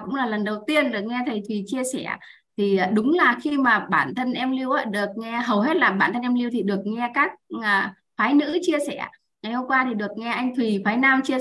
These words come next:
sẻ, à, cái, um, cái tông giọng, tốc độ và cái, cái ngôn ngữ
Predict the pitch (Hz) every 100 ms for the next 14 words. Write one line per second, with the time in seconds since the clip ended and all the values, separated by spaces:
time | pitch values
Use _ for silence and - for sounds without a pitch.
0 | 254 147 - - _ _ - 185 180 175
1 | 185 233 285 311 320 - _ _ _ _
2 | _ - 214 269 262 254 - - - -
3 | 277 - - 180 196 185 175 185 170 165
4 | 196 247 285 302 294 233 247 262 254 247